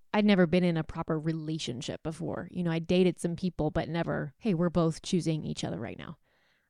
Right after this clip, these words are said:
Um, so some of that's just, like, figuring it all out. But the conclusion that I came to pretty quickly was that I can't actually try and be a girlfriend. I actually just have to be myself with you,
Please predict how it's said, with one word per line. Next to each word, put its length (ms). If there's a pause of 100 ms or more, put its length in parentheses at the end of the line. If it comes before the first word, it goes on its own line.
(120)
Um, 360
so 140
some 160
of 60
that's 160
just, 160
like, 140 (760)
figuring 480
it 80
all 160
out. 280 (680)
But 320 (340)
the 120
conclusion 420
that 100
I 80
came 240
to 360 (200)
pretty 160
quickly 580
was 260
that 320
I 140
can't 360
actually 680
try 380
and 240
be 440 (640)
a 120
girlfriend. 580
I 100
actually 340
just 180
have 140
to 100
be 160
myself 520
with 140
you, 340